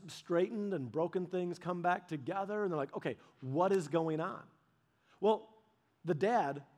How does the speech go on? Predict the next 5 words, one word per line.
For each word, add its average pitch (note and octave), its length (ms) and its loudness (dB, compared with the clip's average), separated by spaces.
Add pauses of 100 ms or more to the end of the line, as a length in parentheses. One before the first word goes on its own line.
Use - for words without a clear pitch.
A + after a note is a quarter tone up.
(880)
brings G#3+ 460 2
his A3 140 -2
son E3+ 320 0
to C#3+ 120 -4
Jesus, C3 720 -6